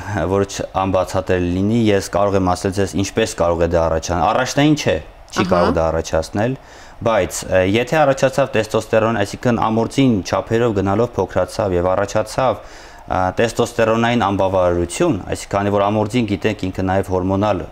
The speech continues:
Speaker 1: օրգան է և արտադրում է նաև
Speaker 2: Հյուսվածքով,
Speaker 1: տղամարդու
Speaker 2: այո։
Speaker 1: հորմոնը՝
Speaker 2: Ահա։
Speaker 1: տեստոստերոնը,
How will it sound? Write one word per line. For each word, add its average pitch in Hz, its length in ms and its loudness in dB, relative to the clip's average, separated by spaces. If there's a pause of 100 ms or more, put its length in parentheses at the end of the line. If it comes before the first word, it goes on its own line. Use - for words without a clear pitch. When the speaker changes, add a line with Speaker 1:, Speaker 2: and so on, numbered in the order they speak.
Speaker 1:
օրգան 92 400 -2
է 131 120 2 (580)
և 98 140 2
արտադրում 98 400 0
է 104 80 4
նաև 95 80 2
Speaker 2:
Հյուսվածքով, 190 240 2
Speaker 1:
տղամարդու 202 460 2
Speaker 2:
այո։ 104 60 2
Speaker 1:
հորմոնը՝ 104 340 2
Speaker 2:
Ահա։ 87 100 -2
Speaker 1:
տեստոստերոնը, 87 720 0